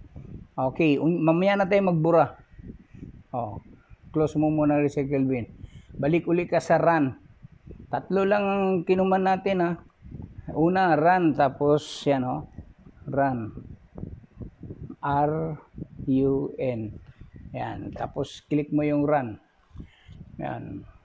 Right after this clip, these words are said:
Dandahan lang yung turo ko, ha. O, yan. Tapos ito naman,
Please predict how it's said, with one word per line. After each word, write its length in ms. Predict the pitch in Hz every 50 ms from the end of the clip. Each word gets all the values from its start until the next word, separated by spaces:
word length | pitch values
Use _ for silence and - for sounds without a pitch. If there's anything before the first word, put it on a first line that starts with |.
| _ - -
Dandahan 640 | 107 117 120 127 127 131 135 147 147 147 156 156
lang 160 | 160 156 156 160
yung 180 | 160 160 151 -
turo 320 | 156 151 151 160 160 160 139
ko, 160 | 165 170 160 147
ha. 200 | 147 151 - - - - - - - - _ _ _ - _ -
O, 80 | 120
yan. 200 | 123 123 120 113
Tapos 220 | 117 143 151 - 196
ito 240 | 196 190 - 214 233
naman, 540 | 240 240 233 220 196 180 185 208 226 190